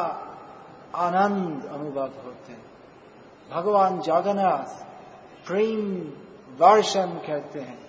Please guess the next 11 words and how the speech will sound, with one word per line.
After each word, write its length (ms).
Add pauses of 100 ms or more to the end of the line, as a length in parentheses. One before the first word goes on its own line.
(420)
और 200
सभी 720 (520)
भक्तों 720 (480)
इनकी 420 (400)
कृपा 340
से 220 (1000)
सिंचित 560
करते 380
हैं। 180 (1300)
तो 120
इसलिए 840